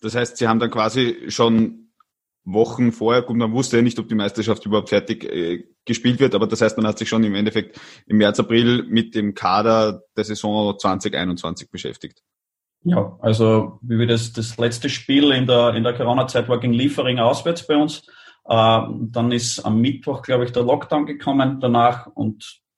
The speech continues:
Speaker 2: haben relativ schnell gehandelt und gesagt, was tun wir jetzt? Wir wissen nicht, wie es weitergeht. Lasst uns die Zeit nutzen und nicht nur daheim die Heimprogramme und die Zoom-Meetings zu machen, sondern schauen wir, dass wir den Verein auf die nächste Stufen heben können, beziehungsweise einfach noch nachhaltiger arbeiten können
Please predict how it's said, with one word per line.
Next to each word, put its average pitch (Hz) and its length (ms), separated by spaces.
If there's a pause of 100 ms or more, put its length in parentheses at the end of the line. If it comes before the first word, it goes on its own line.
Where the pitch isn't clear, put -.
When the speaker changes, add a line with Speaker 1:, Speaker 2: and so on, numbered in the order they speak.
(520)
Speaker 2:
haben 120 180
relativ 131 380
schnell 127 260
gehandelt 127 460
und 123 80
gesagt, 120 240
was 117 160
tun 156 100
wir 175 80
jetzt? 160 180
Wir 123 120
wissen 135 240
nicht, 123 120
wie 127 60
es 117 100
weitergeht. 143 540 (320)
Lasst 117 260
uns - 140
die - 120
Zeit 123 280
nutzen 160 320
und 139 160
nicht 131 180
nur 139 120
daheim 120 340
die 127 100
Heimprogramme 135 680
und 120 120
die 123 60
Zoom-Meetings 160 960
zu - 120
machen, 131 320
sondern 123 280
schauen 120 200
wir, 127 100
dass 120 160
wir 120 80
den 123 220
Verein 120 320
auf 127 100
die - 60
nächste 120 300
Stufen 147 280
heben 143 220
können, 131 280
beziehungsweise 120 800
einfach 120 260
noch 120 140
nachhaltiger 123 580
arbeiten 143 340
können 127 280